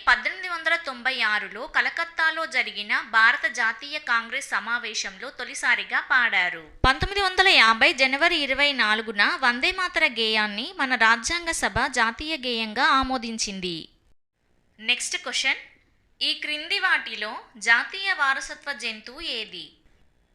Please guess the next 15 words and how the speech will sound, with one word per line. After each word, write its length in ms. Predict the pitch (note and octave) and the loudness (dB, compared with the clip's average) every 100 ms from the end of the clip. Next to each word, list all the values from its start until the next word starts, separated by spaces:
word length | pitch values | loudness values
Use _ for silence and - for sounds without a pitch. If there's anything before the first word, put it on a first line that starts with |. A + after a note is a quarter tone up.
| _ _ | _ _
కరెక్ట్ 380 | A3+ A3+ C#4 - | 2 2 2 2
ఆన్సర్ 440 | C4 B3 C4+ F4+ B4+ - _ _ _ - | 2 2 -2 -4 -4 -12 _ _ _ -4
ఆప్షన్ 460 | G#3+ G#3+ - G#3+ | -2 0 0 -4
బి, 180 | G3+ C4+ - - _ _ | -8 -8 -8 -14 _ _
ఏనుగు. 520 | A#3+ B3+ B3 A3 F3+ D#3+ D#3+ - _ _ _ | -4 -4 -6 -12 -14 -14 -14 -18 _ _ _
రెండు 300 | A3+ B3+ D#4+ | 2 2 0
వేల 280 | G4 G4 F#4+ E4+ | -4 -2 0 0
పదవ 260 | A#3 B3 | -2 -2
సంవత్సరంలో 840 | C4+ C4+ A#3 A3+ A#3+ A3 G#3+ A3+ E4+ | -8 -8 -8 -10 -8 -10 -10 -10 -6
ఏనుగును 600 | C4+ A3 B3 C4 G#3+ A3+ F4 | -4 -4 -4 -10 -16 -18 -10
జాతీయ 420 | - A3+ - F4 | -4 -4 -4 -6
వారసత్వ 520 | E4 C4 A#3+ C4+ - B3 | -2 -2 -2 -6 -12 -12
జంతువుగా 520 | A3 G#3+ A3 G#3 C#4 | -12 -14 -14 -10 -6
ప్రకటించడం 680 | C#4 A#3+ A3 A3+ A3+ A#3 D4 | -4 -6 -10 -14 -14 -14 -10
జరిగింది. 640 | C#4+ A3 G3 F3+ E3 D3+ | -10 -10 -16 -16 -16 -18